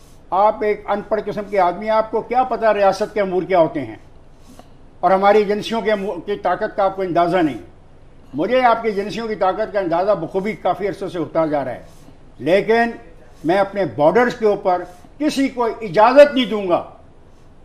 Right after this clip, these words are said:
कि जो defined border है उससे एक दरख्त को भी छेड़े, एक पत्थर को भी छेड़े, एक झाड़ी को भी छेड़े। मैं ये इजाज़त नहीं दे सकता as a citizen of Pakistan।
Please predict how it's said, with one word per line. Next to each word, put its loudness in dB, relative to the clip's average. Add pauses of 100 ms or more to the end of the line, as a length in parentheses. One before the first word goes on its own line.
(140)
कि -4
जो 0
defined 0
border 4
है 0 (180)
उससे 2
एक 0
दरख्त -2
को 2
भी -2
छेड़े, -2 (1400)
एक 2
पत्थर 0
को 4
भी 2
छेड़े, 2 (1600)
एक 4
झाड़ी 6
को 6
भी 4
छेड़े। 0 (1400)
मैं 2
ये 8
इजाज़त 2
नहीं -6
दे 0
सकता -4
as -6
a -6
citizen -4
of -4
Pakistan। -4